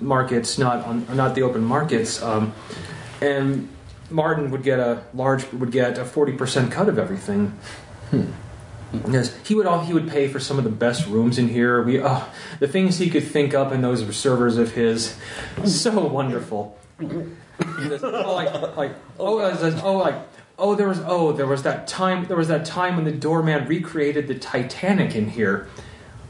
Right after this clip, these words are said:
Speaker 1: Says we, like, you know, we actually did the King of the World bit.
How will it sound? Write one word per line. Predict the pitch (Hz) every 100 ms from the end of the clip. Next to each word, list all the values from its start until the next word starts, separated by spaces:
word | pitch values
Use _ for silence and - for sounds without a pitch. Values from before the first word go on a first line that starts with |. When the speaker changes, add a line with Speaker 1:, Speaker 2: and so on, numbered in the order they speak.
| - - - -
Speaker 1:
Says | 160 147
we, | 165 165
like, | 139 - - 185
you |
know, | 202
we | 185 185
actually | 165 160 - 175 160 160
did | 151 151 135
the | 139
King | - 165 156
of |
the | 160
World | 135 143 143 110
bit. | 110 113 -